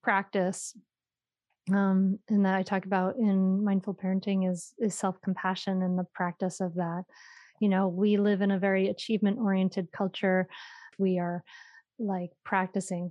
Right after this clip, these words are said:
homeschooling with our kids or, or whatever it is, we tend to be, like, have very high expectations of ourselves, you know, sometimes of our kids. And, but, but particularly ourselves, and we tend to,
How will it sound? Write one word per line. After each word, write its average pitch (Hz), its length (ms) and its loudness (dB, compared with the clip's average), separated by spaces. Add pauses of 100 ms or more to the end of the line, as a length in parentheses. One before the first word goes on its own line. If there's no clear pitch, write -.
homeschooling 302 440 4
with 247 100 6
our 208 100 2
kids 202 240 -4
or, 190 100 -6
or 202 120 -2
whatever 226 520 4
it 185 80 -2
is, 214 320 0
we 185 160 -4
tend 202 260 0
to 190 60 -8
be, 185 460 -4
like, 185 240 -4
have 180 180 -8
very 202 160 0
high 208 400 -6
expectations - 880 0
of 180 80 -10
ourselves, 240 880 0 (200)
you 202 160 -2
know, 196 100 -6
sometimes 208 440 -2
of 202 80 -6
our 208 100 -8
kids. 254 500 0 (580)
And, 214 360 4
but, 240 220 2 (160)
but 240 200 0
particularly 254 460 2
ourselves, 196 560 -2
and 202 80 0
we 202 100 2
tend 214 300 0
to, 202 260 0